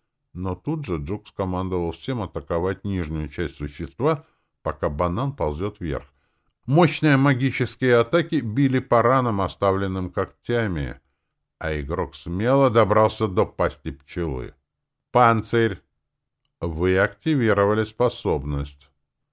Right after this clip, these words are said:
Раскрыв пасть существа, пожиратель прыгнул внутрь, буквально пробираясь по разъедающей жиже. Резиста перед уроном хватало, а адреналина, скопившегося в нём, было настолько много —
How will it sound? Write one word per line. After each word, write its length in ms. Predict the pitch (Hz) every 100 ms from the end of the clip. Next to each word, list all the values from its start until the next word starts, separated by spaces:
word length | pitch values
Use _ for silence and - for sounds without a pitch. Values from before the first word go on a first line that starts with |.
| _ _ _ -
Раскрыв 580 | 131 143 - 180 143 -
пасть 200 | 143 -
существа, 720 | - - - 127 - 131 175
пожиратель 680 | - 113 104 104 127 123 110
прыгнул 540 | - 127 104 107 107
внутрь, 520 | 110 123 143 123 85 73 _ _ _
буквально 480 | 78 85 98 92 85
пробираясь 720 | - 95 92 107 101 78 67
по 140 | - 69
разъедающей 720 | 67 73 78 78 64 - 78
жиже. 420 | 78 69 57 53 - _ _ _ _ _ _ _
Резиста 560 | 92 90 92 131 - 71
перед 340 | 69 69 65 73
уроном 400 | 90 113 78 67
хватало, 640 | 90 101 - 71 57 - - _ _
а 140 | - 135
адреналина, 680 | 120 139 135 131 147 180 143
скопившегося 840 | - 117 117 107 - 101 95 101
в 60 | 92
нём, 260 | 98 92
было 240 | 92 110 104
настолько 640 | 104 104 - 117 95 107
много — 840 | 98 101 110 151 147 92 69 62